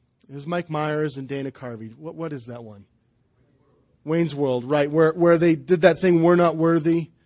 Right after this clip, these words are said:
we're not worthy." Do you remember that, "We're not worthy"? And they did it in kind of a mocking way. Well, God is so holy, He's so awesome that literally,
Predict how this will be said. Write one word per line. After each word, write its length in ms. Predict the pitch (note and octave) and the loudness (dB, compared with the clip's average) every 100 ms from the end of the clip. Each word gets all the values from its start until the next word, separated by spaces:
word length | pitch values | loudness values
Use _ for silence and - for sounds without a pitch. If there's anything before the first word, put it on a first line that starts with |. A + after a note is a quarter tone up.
| _ _ - | _ _ -6
we're 120 | E3 | -2
not 180 | E3+ E3 | -2 0
worthy." 240 | E3+ E3+ | 0 2
Do 40 | E3 | 4
you 60 | |
remember 240 | F#3+ F#3 F#3 | 4 4 4
that, 160 | E3 | 4
"We're 140 | D#3+ F3+ | 2 0
not 180 | E3 | 0
worthy"? 340 | E3 E3 E3+ E3+ | 0 0 0 0
And 80 | F3 | 0
they 100 | F3 | 2
did 180 | G#3 | 4
it 140 | G3 F#3+ | 4 2
in 100 | F3 | -2
kind 180 | G#3 F3+ | -2 -2
of 80 | |
a 60 | D#3 | -2
mocking 640 | D#3+ E3 D#3 F3 E3+ D3 | -4 -4 -4 -4 -6 -6
way. 320 | C#3+ C#3+ C#3+ C#3 _ _ _ _ _ - | -6 -6 -8 -10 _ _ _ _ _ -6
Well, 160 | G3 G3 | -2 0
God 300 | G#3+ A#3+ C#4+ | 0 2 2
is 280 | G#3+ - - | 2 0 0
so 240 | A#3+ C4 | 2 2
holy, 420 | G3+ A3 G3 F3 | 2 2 2 2
He's 280 | C#3+ F3+ - | -2 -6 -8
so 320 | - B3+ C#4 | 2 4 4
awesome 600 | G3+ G3 G3 G3 - E3+ | 0 0 0 -2 -6 -6
that 140 | E3+ E3+ | -6 -2
literally, 640 | F#3 G#3+ G#3+ F3+ E3 D#3 | 0 2 0 -2 -4 -6